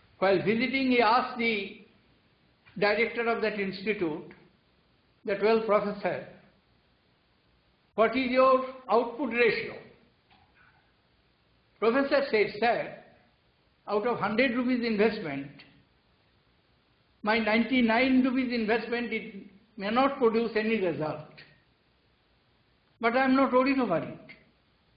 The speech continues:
My investment of one rupee, which will produce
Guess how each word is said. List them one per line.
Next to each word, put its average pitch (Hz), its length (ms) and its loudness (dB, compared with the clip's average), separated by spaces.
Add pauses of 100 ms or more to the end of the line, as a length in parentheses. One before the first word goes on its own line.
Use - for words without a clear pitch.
(1400)
My 214 140 0
investment 285 680 4
of 262 160 2
one 254 280 2
rupee, 156 340 -6 (1600)
which 262 260 -2
will 277 260 0
produce 269 560 4